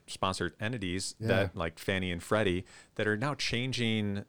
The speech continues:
Speaker 1: the qualification standards for you know, how can we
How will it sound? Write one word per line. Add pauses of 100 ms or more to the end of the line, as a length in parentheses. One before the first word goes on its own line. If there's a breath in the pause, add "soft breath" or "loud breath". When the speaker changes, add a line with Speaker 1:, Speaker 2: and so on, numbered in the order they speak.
Speaker 1:
the
qualification
standards
for (420 loud breath)
you
know,
how
can
we